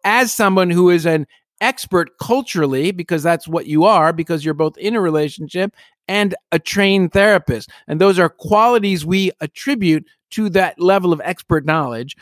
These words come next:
You just have to accept that when I ask you, "What are the three practices of love that are help-, most helpful to people,"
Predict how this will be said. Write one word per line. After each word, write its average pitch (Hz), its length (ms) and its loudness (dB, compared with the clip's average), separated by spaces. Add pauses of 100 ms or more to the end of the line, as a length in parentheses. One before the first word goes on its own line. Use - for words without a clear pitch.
(140)
You 226 140 2
just 247 220 -2
have 226 180 0
to 202 100 0
accept 185 680 -2 (300)
that 175 280 0 (140)
when 202 180 0
I 196 160 0
ask 254 400 -2
you, 180 100 0
"What 226 180 2
are 226 80 2
the 190 140 -4
three 220 640 -4 (260)
practices 196 680 -2
of 147 160 -4
love 196 320 2
that 170 160 4
are 156 120 2
help-, 202 320 0
most 180 240 -2
helpful 220 380 -2
to 147 80 -8
people," 156 500 -4